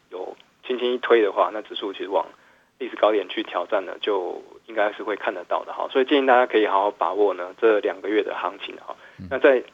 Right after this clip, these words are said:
Speaker 1: 年底之前呢哈，其实进入到大概十二月中之后，外资也开始放假去了。好，那那个时候其实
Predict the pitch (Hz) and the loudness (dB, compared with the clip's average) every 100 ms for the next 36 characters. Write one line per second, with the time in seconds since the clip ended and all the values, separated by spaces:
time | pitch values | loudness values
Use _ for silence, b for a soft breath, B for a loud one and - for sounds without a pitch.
0 | _ _ 123 143 113 127 120 95 92 98 | _ _ -2 -2 0 -2 0 -2 -4 -8
1 | - _ _ _ _ _ _ 135 165 147 | -8 _ _ _ _ _ _ 2 6 8
2 | 139 143 123 117 123 117 - 117 123 123 | 8 8 6 6 6 4 2 4 6 6
3 | 107 - 113 113 117 - 113 101 131 110 | 6 4 2 2 -10 -2 2 6 6 6
4 | 113 - 107 92 120 98 101 92 - - | 0 0 -2 0 0 0 -4 -4 -8 -12
5 | b b b 101 123 170 196 165 151 127 | b b b -2 2 4 6 6 4 4
6 | 127 - - _ _ 127 131 | 2 0 -10 _ _ -6 -6